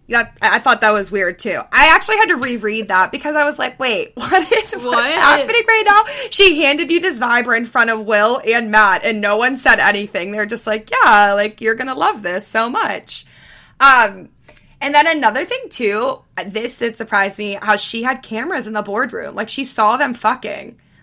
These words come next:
Speaker 1: Like, she knew it happened. Did you not know
Speaker 2: Yeah.
Speaker 1: that? <laughs> Your face.
Speaker 2: No, I knew she had cameras
Speaker 1: Okay.
Speaker 2: in the boardroom, but also, like, like I said, like, the shit Kat was doing, like, I just didn't expect it. Like, I
Speaker 1: Yeah.
Speaker 2: didn't expect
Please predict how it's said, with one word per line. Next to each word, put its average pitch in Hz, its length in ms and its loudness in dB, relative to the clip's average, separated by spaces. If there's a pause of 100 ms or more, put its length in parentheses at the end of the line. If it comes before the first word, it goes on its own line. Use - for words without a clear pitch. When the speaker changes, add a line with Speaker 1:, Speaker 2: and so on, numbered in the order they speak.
Speaker 1:
Like, 220 160 -2
she 254 280 -4
knew 240 400 -2
it 226 100 0
happened. - 920 -4 (600)
Did 233 200 -6
you 226 80 -8
not 226 220 0
know 202 100 0
Speaker 2:
Yeah. 226 580 0
Speaker 1:
that? - 720 -4 (140)
<laughs> - 100 -16
Your 302 120 0
face. - 280 2
Speaker 2:
No, 247 140 0
I 254 140 -4
knew 262 180 -6
she - 160 0
had 427 180 4
cameras 339 380 8
Speaker 1:
Okay. 359 100 4
Speaker 2:
in 294 60 -2
the 269 80 2 (120)
boardroom, 226 440 -2
but - 140 -4
also, 415 440 -4
like, 359 240 -6 (420)
like 392 260 0
I 539 160 2
said, 339 360 -6
like, 262 220 -6
the 359 80 -4
shit - 260 -6
Kat 427 220 0
was 427 180 -4
doing, 269 380 -6
like, 254 220 -10
I 254 100 -6
just 320 180 -8
didn't 254 180 -8
expect 220 460 -12
it. - 300 -16
Like, 214 360 -8
I 220 100 -2
Speaker 1:
Yeah. 214 300 0
Speaker 2:
didn't 247 180 -8
expect 226 520 -14